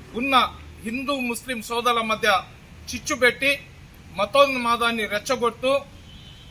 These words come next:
ఈ రెండు రాష్ట్రాలను అగ్నిగుండంగా మార్చే ప్రయత్నం చేస్తున్న దొంగ అఘోరి ఆ పాయింట్ ఫైవ్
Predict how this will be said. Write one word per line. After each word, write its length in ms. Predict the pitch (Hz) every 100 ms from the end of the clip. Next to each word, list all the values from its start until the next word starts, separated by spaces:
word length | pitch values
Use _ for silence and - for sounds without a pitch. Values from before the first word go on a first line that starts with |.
| 220
ఈ 20 | 247 208 - 170
రెండు 240 | 233 302 269
రాష్ట్రాలను 560 | 240 240 254 233 214 175 - - - -
అగ్నిగుండంగా 680 | 202 302 294 262 254 240 226 214
మార్చే 260 | 214 240 -
ప్రయత్నం 340 | 220 233 240 220
చేస్తున్న 360 | 220 208 226 208 185 - - - - - - 226
దొంగ 240 | 226 269 254 220
అఘోరి 400 | 208 262 277 240 - - - - - 175
ఆ 40 | 220 220 -
పాయింట్ 280 | 220 285 269 -
ఫైవ్ 180 | 247